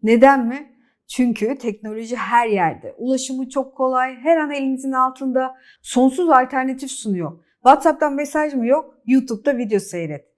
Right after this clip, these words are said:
Instagram baydı mı? TikTok'a gir. Her an yeni bir şeyler tüketmemiz için yükleniyor. Ama daha da sıkıntılı bir durum var. Toplumumuzda bunun bağımlılık olduğu konusunda da bir farkındalık yok. Çünkü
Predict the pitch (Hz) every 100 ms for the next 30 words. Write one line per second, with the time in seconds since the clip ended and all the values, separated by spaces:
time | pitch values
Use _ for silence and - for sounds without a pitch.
0 | _ _ 247 226 285 285 285 269 285 285
1 | 302 330 311 - 302 208 190 175 156 151
2 | _ _ _ - 370 311 277 277 277 262
3 | 254 262 240 226 - 254 247 240 240 202
4 | - 240 208 208 185 160 156 _ 269 330
5 | 247 240 320 294 - 240 220 220 202 202
6 | 226 220 202 269 262 240 247 247 262 254
7 | 254 220 226 233 269 262 247 208 208 214
8 | 214 208 226 226 233 208 220 226 208 208
9 | 202 226 240 190 175 - 226 185 - 240